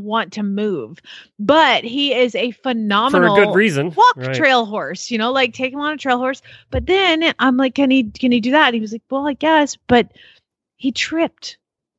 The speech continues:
Speaker 1: a lot, which is
Speaker 2: Hmm.
Speaker 1: kind of the thing, like, going, trotting up the hill. He tripped when I asked him to trot.
Speaker 2: And let's be
Speaker 1: And
Speaker 2: honest,
Speaker 1: so
Speaker 2: after you've seen his back, do you really want to put a saddle on him again?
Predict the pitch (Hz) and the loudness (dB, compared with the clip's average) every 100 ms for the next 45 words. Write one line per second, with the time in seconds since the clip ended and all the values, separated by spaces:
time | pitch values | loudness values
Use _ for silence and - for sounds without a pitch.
0 | _ - 226 226 196 123 202 269 294 247 | _ -4 0 2 4 2 2 0 2 -2
1 | 110 95 302 311 240 254 262 254 254 - | -6 -2 0 0 0 2 2 2 2 4
2 | 247 269 226 - 277 285 247 269 254 254 | 4 4 0 0 0 2 -2 -2 -2 0
3 | 254 277 269 - - 339 - 240 208 170 | 0 0 -2 -6 0 0 0 -4 -2 0
4 | 196 202 208 190 - - 185 - - - | 0 -2 -8 -10 -8 -2 0 0 -6 -16
5 | 170 226 233 151 135 135 240 160 262 185 | -8 -8 -6 -4 0 2 2 4 4 2
6 | 185 - 196 143 110 131 170 123 117 143 | -2 -2 0 0 -2 -4 -4 -6 -4 -4
7 | 135 139 - 123 - 120 147 165 185 180 | -2 -4 -4 -6 -4 -4 -4 -4 -6 -6
8 | 202 220 | -8 -8